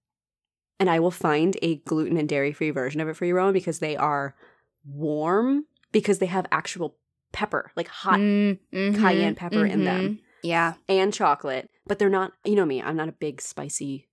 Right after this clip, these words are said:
Speaker 1: super spicy food person. They're just spicy enough to be really warm, and then you just do some royal icing on top.
Speaker 2: Mm.
Speaker 1: And it is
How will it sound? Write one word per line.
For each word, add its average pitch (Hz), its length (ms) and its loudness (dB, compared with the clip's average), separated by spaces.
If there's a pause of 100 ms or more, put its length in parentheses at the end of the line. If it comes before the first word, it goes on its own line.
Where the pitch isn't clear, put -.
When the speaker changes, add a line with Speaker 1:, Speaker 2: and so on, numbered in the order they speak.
Speaker 1:
super - 220 -4
spicy 147 280 -2
food 131 220 -6
person. 185 400 0
They're 175 140 0
just 175 260 -4 (180)
spicy 170 520 0
enough 156 300 0
to 170 100 -4
be 165 100 -2
really 147 240 -2
warm, 139 540 0
and 170 120 2
then 160 140 6
you 156 80 6
just - 260 -2
do 175 120 0
some 151 240 0
royal 143 380 -2
icing 139 340 -2
on 175 100 -2
top. 202 320 -6 (880)
Speaker 2:
Mm. 180 120 -2
Speaker 1:
And 170 100 2
it 165 120 0
is 160 380 -2